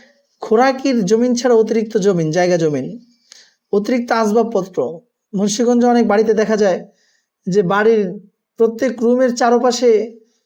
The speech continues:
তৈজসপত্রে ভরা, বিশাল বিশাল পিতলের হাঁড়ি পাতিল,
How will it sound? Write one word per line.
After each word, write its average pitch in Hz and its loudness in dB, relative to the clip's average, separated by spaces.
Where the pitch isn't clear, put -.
তৈজসপত্রে 240 0
ভরা, 156 -4
বিশাল 226 2
বিশাল 208 0
পিতলের 208 2
হাঁড়ি 190 -2
পাতিল, 180 -2